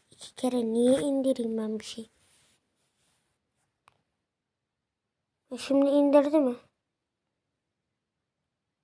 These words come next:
He, indirdi arkadaşlar, tamam. Buradan bunlar değil,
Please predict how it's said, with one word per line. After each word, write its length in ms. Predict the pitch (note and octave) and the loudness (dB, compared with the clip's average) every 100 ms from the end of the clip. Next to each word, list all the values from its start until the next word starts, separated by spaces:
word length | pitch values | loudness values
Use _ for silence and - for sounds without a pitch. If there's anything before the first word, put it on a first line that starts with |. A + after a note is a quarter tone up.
| _ _ _ _ _ _ _ _ _ _ _ _ _ _ - - | _ _ _ _ _ _ _ _ _ _ _ _ _ _ -20 -18
He, 140 | - D#4+ | 0 2
indirdi 440 | F4 E4+ E4+ D#4+ | 6 6 6 6
arkadaşlar, 640 | C#4 A#3+ A#3 - - A#3 - | 4 4 -4 -18 -8 -8 -4
tamam. 300 | C4 A#3+ C4 - _ _ _ _ _ _ _ _ _ _ | -6 -6 -10 -16 _ _ _ _ _ _ _ _ _ _
Buradan 420 | D#4 D4+ D4+ E4 F4 _ _ _ _ _ _ _ - | -2 2 2 2 -6 _ _ _ _ _ _ _ -6
bunlar 400 | C4+ C#4 C4+ B3+ | 0 2 2 2
değil, 200 | C4 | 0